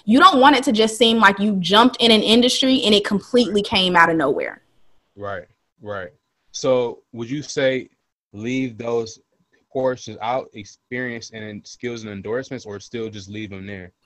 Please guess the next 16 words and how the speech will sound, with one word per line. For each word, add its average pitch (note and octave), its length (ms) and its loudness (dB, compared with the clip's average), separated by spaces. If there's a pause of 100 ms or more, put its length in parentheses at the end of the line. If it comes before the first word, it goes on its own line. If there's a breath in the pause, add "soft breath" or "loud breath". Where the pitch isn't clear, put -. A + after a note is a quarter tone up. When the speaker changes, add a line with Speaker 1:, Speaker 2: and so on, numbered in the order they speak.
(160 loud breath)
Speaker 1:
No, A3+ 500 8
because C4 200 4
again, B3 440 6
right, A#3 280 6
like, G#3+ 340 4
you, B3 580 6
if C4 160 6
you C#4 220 6
are G4 100 6
someone C#4+ 480 4
who A#3 280 2
you're A3 340 2
saying, G#3+ 180 6 (100)
"Okay, A3 220 0
I'm G#3+ 80 6
an G3+ 60 2